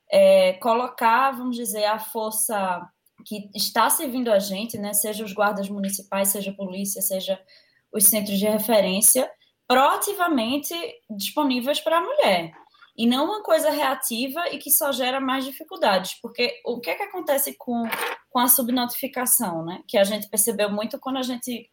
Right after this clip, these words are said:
foi coletar esses dados junto às meninas, né? Que, que sofreram algum tipo de violência no carnaval. Ela é muito por uma questão de o quanto é difícil você fazer uma denúncia, sabe? Todas as barreiras que existem entre você,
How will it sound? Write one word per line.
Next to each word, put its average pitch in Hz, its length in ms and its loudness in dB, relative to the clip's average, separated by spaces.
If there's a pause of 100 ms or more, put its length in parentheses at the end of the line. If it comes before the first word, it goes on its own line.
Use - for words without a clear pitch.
(120)
foi 214 120 -10
coletar 202 420 2
esses 202 300 -4
dados 202 520 -2
junto 202 360 -2
às 196 120 0
meninas, 175 600 -2
né? 170 200 -10
Que, 160 280 -20 (120)
que - 140 -6
sofreram 175 460 -2
algum 180 160 -4
tipo 180 240 -10
de 180 80 -10
violência 175 420 -2
no 180 60 -10
carnaval. 185 520 -2 (160)
Ela 262 460 6
é 214 680 4
muito 285 520 -2
por 370 100 -8
uma 330 140 -4
questão 311 320 -4
de 277 100 -6
o 247 240 -14
quanto 349 480 -4
é 302 140 2
difícil 254 520 -2
você 277 240 -2
fazer 254 280 -6
uma 233 160 -4
denúncia, 247 520 -6
sabe? 180 440 -8 (340)
Todas 285 320 4
as 294 140 4
barreiras 240 520 0
que - 140 -10
existem 220 480 -6
entre 233 220 -6
você, 208 560 -2